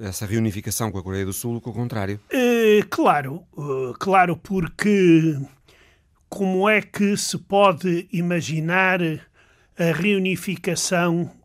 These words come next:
Speaker 2: de dois sistemas, eh, políticos e sociais tão antagónicos? Quer dizer, isso é, seria um, um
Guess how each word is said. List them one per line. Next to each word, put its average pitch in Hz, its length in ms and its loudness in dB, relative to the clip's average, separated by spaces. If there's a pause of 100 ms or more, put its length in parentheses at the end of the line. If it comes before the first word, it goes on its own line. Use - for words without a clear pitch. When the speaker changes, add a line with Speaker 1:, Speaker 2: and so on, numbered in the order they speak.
Speaker 2:
de 160 240 -4
dois 185 340 0
sistemas, 180 1000 -4 (560)
eh, 170 140 4
políticos 180 1080 -6
e 175 120 -6
sociais 180 880 -4 (180)
tão 196 220 0
antagónicos? 139 920 -6 (800)
Quer 180 100 -4
dizer, 160 240 -4
isso 208 560 -6
é, 190 320 -2
seria 190 560 0
um, 185 400 -2
um 170 120 0